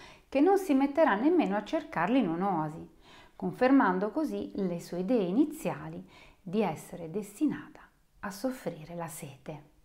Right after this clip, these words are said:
Se hai questi pensieri o idee, purtroppo, che sono sì caratterizzati da scarso o nulla fiducia in generale,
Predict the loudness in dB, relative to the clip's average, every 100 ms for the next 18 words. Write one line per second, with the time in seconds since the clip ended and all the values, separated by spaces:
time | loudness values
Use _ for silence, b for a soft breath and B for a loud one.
0 | _ _ 0 2 2 0 -2 -2 -6 -4
1 | -6 -6 0 2 2 -2 -4 -4 -6 -8
2 | -10 -8 -6 -6 -8 -14 -14 -10 -6 -4
3 | -2 -4 -4 -2 -2 -2 -8 -8 -6 -6
4 | -6 -4 0 0 -2 -6 -10 -6 -2 0
5 | -2 -8 -6 -4 -4 -4 -6 -8 -6 -6
6 | -6 -8 -6 -6 -4 -4 -6 -10 -14